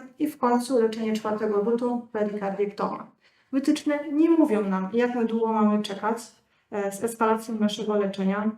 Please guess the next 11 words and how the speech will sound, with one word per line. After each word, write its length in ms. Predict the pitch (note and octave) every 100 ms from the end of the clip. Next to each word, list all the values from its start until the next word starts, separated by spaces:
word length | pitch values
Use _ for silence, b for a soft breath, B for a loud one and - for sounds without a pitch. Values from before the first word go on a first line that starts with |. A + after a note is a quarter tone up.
| -
więc 200 | A3 G#3+
to 80 |
wszystko 320 | A3 A#3+ - A3
zależy 500 | G#3 G#3+ G#3+ G3 G3+
generalnie 520 | A3 G#3 G#3 G#3 G3+
od 160 | - -
doświadczenia, 640 | C4 C4 B3 B3 A3+ G#3+
stanu 320 | G#3 A#3+ A#3
pacjenta 580 | A#3 G#3+ G#3 G3+ G3+ G3 C4+
i 140 | A#3+
indywidualnych 640 | A3 G3 F#3+ F#3+ F#3 F#3